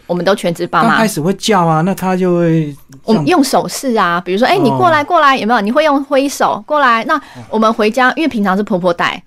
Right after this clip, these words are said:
Speaker 1: 那婆婆可能就是，哎，有吃，有，有，有睡，就是基本的照料。那我们也没有多去察觉，
Speaker 2: 嗯。
Speaker 1: 那回到家其实也晚了，就跟孩子玩一玩就睡觉，所以其实真的没有发现到这件事情。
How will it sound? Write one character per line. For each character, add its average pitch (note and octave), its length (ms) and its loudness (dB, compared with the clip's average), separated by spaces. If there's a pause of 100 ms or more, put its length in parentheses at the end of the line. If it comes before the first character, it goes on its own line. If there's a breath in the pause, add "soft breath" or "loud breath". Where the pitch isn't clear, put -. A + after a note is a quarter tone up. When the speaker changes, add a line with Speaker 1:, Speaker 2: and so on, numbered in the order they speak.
(140)
Speaker 1:
那 C4 160 0
婆 A#3 160 -4
婆 A3+ 140 2
可 A3+ 120 -8
能 F3 140 -6
就 G#3 100 -4
是， G3+ 360 0 (180 soft breath)
哎， C4+ 220 0
有 F#3 160 -2
吃， C#4 360 0 (240)
有， F#3+ 300 0
有， G3 140 0
有 F3+ 160 0
睡， G3+ 320 0
就 G3 120 -8
是 G#3 300 -2
基 A#3+ 220 -8
本 A3+ 200 -2
的 E3+ 200 2
照 F#3+ 260 0
料。 F3 260 -4 (480 loud breath)
那 - 80 2
我 A3+ 80 2
们 F3 80 -4
也 F3+ 80 0
没 F3 120 -4
有 G3 100 0
多 G3 180 -4
去 G3+ 120 -6
察 - 260 -8
觉， F2 220 -8
Speaker 2:
嗯。 - 20 -6
Speaker 1:
那 A#3 140 2
回 A3 120 -2
到 G#3 160 2
家 G3 200 -2
其 F#3+ 120 -12
实 E3+ 140 -14
也 E3+ 100 -6
晚 E3+ 220 -4
了， - 100 -14
就 G#3 120 -4
跟 A3 120 0
孩 F3+ 160 -2
子 F3 120 -8
玩 D#3 160 -4
一 E3 40 -4
玩 D3 140 -4
就 - 80 -14
睡 - 220 -10
觉， - 240 -8 (340 soft breath)
所 C4+ 160 0
以 C4 40 4
其 A3+ 140 -4
实 F3+ 560 -6
真 A3+ 300 -2
的 A#3 120 0
没 D#3+ 180 -8
有 E3 100 -14
发 D3+ 240 -16
现 D#3+ 180 -16
到 D#3 140 -14
这 - 100 -14
件 D#3 200 -14
事 - 180 -18
情。 - 180 -18